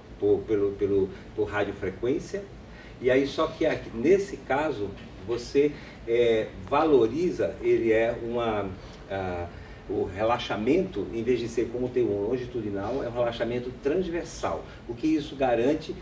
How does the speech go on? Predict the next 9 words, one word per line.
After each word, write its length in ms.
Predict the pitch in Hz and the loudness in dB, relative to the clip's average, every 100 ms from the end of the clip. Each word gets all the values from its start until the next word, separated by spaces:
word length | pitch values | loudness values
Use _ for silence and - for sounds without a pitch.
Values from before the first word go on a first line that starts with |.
| - - | -12 -2
que 300 | 127 104 - - - 117 | 2 2 0 -12 -14 -6
o 80 | 120 | -4
líquor, 580 | 113 170 185 - - - - - - - - - | -2 -2 -2 0 -2 -2 -12 -18 -18 -18 -14 -6
a 100 | 92 | -4
água, 520 | - 92 - 90 - - | 0 0 0 -2 -4 -4
não 120 | 147 | -2
líquor, 320 | 151 95 - - | -2 -2 -6 -6
a 80 | 107 | -2
água, 520 | 101 104 131 98 90 | 0 0 -2 -2 -2